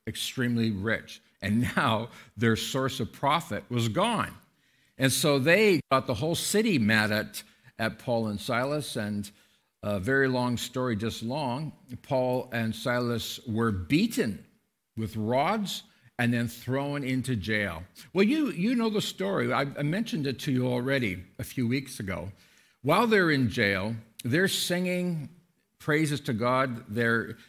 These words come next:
their feet and their hands are manacled. They can't go anywhere. They can't do anything, but they can sing. Nobody put a gag <laughs> in their mouth. And so they're sitting there worshiping God. They're praising the Lord.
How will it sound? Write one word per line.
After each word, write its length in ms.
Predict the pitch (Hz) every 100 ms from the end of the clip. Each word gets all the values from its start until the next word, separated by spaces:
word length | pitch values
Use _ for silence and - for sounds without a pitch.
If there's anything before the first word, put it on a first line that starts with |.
| _ _
their 340 | 120 113 110 104
feet 560 | - - - 156 151
and 140 | 120 107
their 140 | 104
hands 360 | 123 127 127 123
are 80 |
manacled. 600 | 110 110 123 120 127 120
They 100 | 104
can't 280 | 98 139 113
go 200 | 113 120
anywhere. 280 | 123 120 117
They 120 | 107
can't 320 | 90 123 107
do 160 | 98 113
anything, 340 | 127 120 139
but 160 | 113 107
they 100 | 123
can 300 | - 160 170
sing. 520 | - 202 214 110 92
Nobody 360 | 110 139 147 143
put 240 | - 156
a 80 | 139
gag 380 | 120 147 170 135
<laughs> 20 |
in 60 | 156
their 160 | 123
mouth. 300 | 113 110 120 156 - - - -
And 140 | 120
so 180 | - 139
they're 220 | 139 127
sitting 420 | - 180 180 175
there 180 | 160 139
worshiping 720 | 123 131 190 190 180 170 147
God. 440 | 120 143 151 156 113
They're 140 | 107
praising 560 | - - 165 175 165 156
the 100 | 147
Lord. 480 | 131 135 139 135